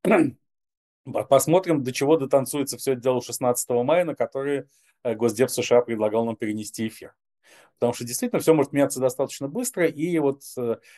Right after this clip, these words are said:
я бы сказал, такое во-, восторженно-истерическое сообщение Кирилла Александровича Дмитриева в соцсетях говорит о том, что Кремль не хочет упустить пакт с Трампом. Ну, не хочет. Это было бы очень опрометчиво. Но, с другой стороны,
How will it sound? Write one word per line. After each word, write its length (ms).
я 80
бы 60
сказал, 240
такое 260
во-, 160
восторженно-истерическое 1300
сообщение 500
Кирилла 180
Александровича 440
Дмитриева 420
в 60
соцсетях 540
говорит 260
о 60
том, 140
что 140
Кремль 300
не 100
хочет 340
упустить 460
пакт 220
с 80
Трампом. 280
Ну, 100
не 140
хочет. 340
Это 200
было 160
бы 120
очень 300
опрометчиво. 760
Но, 100
с 60
другой 240
стороны, 600